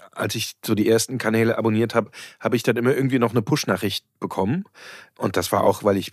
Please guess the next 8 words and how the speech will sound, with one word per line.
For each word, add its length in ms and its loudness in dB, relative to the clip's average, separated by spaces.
glaube 160 0
ich, 60 -2
dann 160 -4
Instagram 560 -2
diese 240 -2
Push-Nachrichten 600 -2
erlaubt 320 4
habe. 120 -2